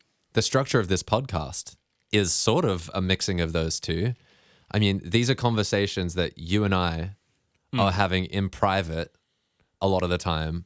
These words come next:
Speaker 1: around a campfire in the car or something. It is an intimate space, and now we've decided to record them and broadcast them into a public <laughs> space.
Speaker 2: Yeah.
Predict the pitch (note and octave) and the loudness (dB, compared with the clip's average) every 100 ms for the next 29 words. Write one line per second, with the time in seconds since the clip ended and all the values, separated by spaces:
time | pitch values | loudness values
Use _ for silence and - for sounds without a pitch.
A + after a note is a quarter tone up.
0 | - E2+ E2+ E2 E2 F#2+ F2+ - E2 E2+ | -6 -2 -2 -2 -4 -2 -2 0 0 0
1 | E2 E2 F2 F2 F2 E2 D#2+ D#2+ D#2 D#2+ | -4 -2 0 2 0 -2 -6 -6 -8 -8
2 | - F#2 G#2+ G#2 F2+ F#2+ G#2 F#2 - - | -4 0 2 2 2 0 0 -2 -2 -2
3 | D#2 D#2+ - - _ _ _ F2 F#2 G2 | -2 -2 -6 -10 _ _ _ 0 2 2
4 | G2 G2 F2+ F#2 F#2+ F2 E2+ - F2+ F2 | 2 0 -2 -2 0 0 0 -2 -2 0
5 | F#2 F2+ D#2+ D#2+ E2 - _ _ _ F2+ | 0 0 0 -4 -4 -8 _ _ _ -4
6 | E2+ F#2 F#2 E2+ F2 D#2+ - G2 F2+ G2 | 0 0 0 0 0 0 0 0 0 0
7 | G2+ F2+ G2 F#2+ F2+ E2+ - G#2 - B2 | 2 2 0 0 -2 -4 -2 -2 -2 -6
8 | - - - B2 G2+ | -2 -2 0 -2 -4